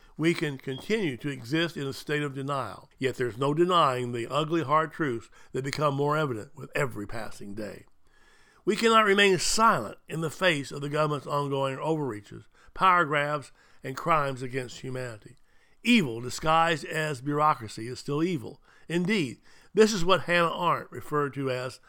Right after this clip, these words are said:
the banality of evil. As I make clear in my book, Battlefield America, The War on the American People, and its fictional counterpart,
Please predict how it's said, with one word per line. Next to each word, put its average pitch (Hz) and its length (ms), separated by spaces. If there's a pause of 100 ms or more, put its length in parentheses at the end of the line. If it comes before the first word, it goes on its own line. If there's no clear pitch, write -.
(120)
the 120 60
banality 123 640
of 113 200
evil. 98 380 (840)
As 139 160
I 185 80
make 185 160
clear 175 180
in 170 60
my 170 140
book, 160 220
Battlefield 151 420
America, 147 420
The 110 80
War 139 260
on 143 100
the 127 60
American 139 360
People, 151 440 (300)
and 131 100
its 123 160
fictional 175 640 (260)
counterpart, 156 760